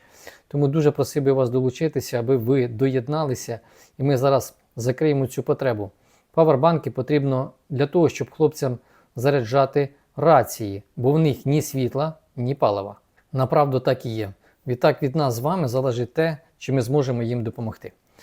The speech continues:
Отже, про найголовніші події сьогоднішнього дня і розпочну із заяви кандидата у президенти Сполучених Штатів Америки Дональда Трампа про те, що Третя світова війна може розпочатися через три-чотири місяці.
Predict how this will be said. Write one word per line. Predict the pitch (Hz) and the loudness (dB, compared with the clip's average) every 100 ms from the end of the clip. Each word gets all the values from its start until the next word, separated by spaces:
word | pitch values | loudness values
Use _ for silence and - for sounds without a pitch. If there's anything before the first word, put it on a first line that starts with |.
| - | -20
Отже, | - 220 120 117 | 2 4 6 2
про | 107 220 | 2 2
найголовніші | 226 185 196 202 190 180 | 4 4 4 4 4 2
події | - 170 175 156 | 2 2 4 2
сьогоднішнього | - 151 156 - 147 | 0 0 -2 -2 -4
дня | 170 190 | -2 0
і | |
розпочну | 143 - 151 139 165 151 | 0 0 -4 -2 0 0
із | 131 | 0
заяви | 120 143 151 135 | 2 4 4 4
кандидата | 127 131 131 135 131 123 | -2 -4 -2 2 2 0
у | |
президенти | 113 127 131 135 127 120 | -2 -2 -2 -2 -4 -6
Сполучених | - 123 117 127 | -6 -8 -6 -8
Штатів | - 123 135 | -6 -4 -2
Америки | 127 202 180 - | 0 0 0 0
Дональда | 135 151 135 120 123 | 0 0 0 0 -2
Трампа | 151 175 160 156 135 - - _ _ | 0 0 2 0 0 -8 -20 _ _
про | 135 131 | 0 2
те, | - 180 | 4 2
що | - 139 | 2 -4
Третя | 123 - 175 147 131 | -2 2 2 2 -2
світова | - 135 127 135 127 | -4 -4 0 2 2
війна | 120 123 196 208 | 0 -2 -2 -2
може | 147 180 143 | 0 2 2
розпочатися | 123 - 117 170 175 151 160 | -2 -4 -4 -2 -2 -2 -2
через | 127 147 135 - | -2 -2 -2 -4
три-чотири | - 165 185 - 139 117 147 151 151 - _ _ | -4 -2 -2 -4 -6 -2 0 2 0 -4 _ _
місяці. | 135 147 - 107 - | 4 4 2 -8 -20